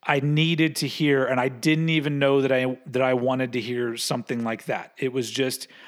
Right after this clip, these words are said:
I feel like I was the right age at the right time for when that came out.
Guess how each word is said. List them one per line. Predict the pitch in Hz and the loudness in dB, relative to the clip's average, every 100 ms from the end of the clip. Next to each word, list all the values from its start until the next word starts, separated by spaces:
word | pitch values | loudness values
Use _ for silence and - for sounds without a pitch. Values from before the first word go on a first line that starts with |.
| - | -6
I | 135 | -6
feel | - 180 185 | -2 2 2
like | 156 147 | 2 2
I | 151 | 2
was | 147 127 | 0 0
the | 127 | -2
right | 101 135 160 160 | 0 0 0 -2
age | 151 135 131 127 - | -2 -2 -4 -6 -4
at | 135 - | -4 -4
the | 120 | -2
right | 120 135 135 | 0 0 -2
time | 139 127 123 120 | -4 -4 -4 -4
for | 120 | -6
when | 113 123 123 | -4 -4 -4
that | 117 | -6
came | - 135 117 | -8 -6 -2
out. | 139 120 110 | 0 0 -4